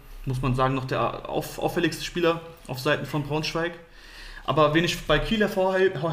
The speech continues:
hervorheben möchte, nicht nur Simakala, sondern auch Machino, der macht mir, also wirklich, der macht auf jeden Fall Freude, der Typ. Der kann kicken,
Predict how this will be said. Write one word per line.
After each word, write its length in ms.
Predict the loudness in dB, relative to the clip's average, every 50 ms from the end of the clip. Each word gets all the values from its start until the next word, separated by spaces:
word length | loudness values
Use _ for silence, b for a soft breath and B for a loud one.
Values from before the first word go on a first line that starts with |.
| -4 -6 -8 -4
hervorheben 540 | -4 -2 0 2 2 2 4 2 2 2
möchte, 400 | 0 -2 -2 0 0 0 0 0
nicht 200 | 0 0 0 0
nur 160 | 2 2 2 2
Simakala, 640 | 2 2 2 2 2 2 2 2 4 4 4 4
sondern 240 | 4 2 0 -2 0
auch 260 | 0 0 0 0 0
Machino, 580 | -2 -2 0 0 0 2 2 2 0 -2 -4 -6 B B B B B B B B B B -6
der 100 | -2 0
macht 240 | 0 0 0 0 0
mir, 260 | 0 0 0 -2 -6
also 200 | -6 -2 0 0 0
wirklich, 220 | 0 0 -2 -2
der 100 | 0 0
macht 200 | 0 0 0 -2
auf 100 | -4 -4
jeden 120 | -4 -2
Fall 120 | -2 -2 -4
Freude, 340 | -4 -2 -2 -2 0 -2 -2
der 120 | -4 -6
Typ. 200 | -8 -10 -10 -10 -12 b b b b b b -6
Der 100 | -4 -2
kann 200 | 0 0 0 0
kicken, 380 | 0 0 -2 0 -2 -4 -4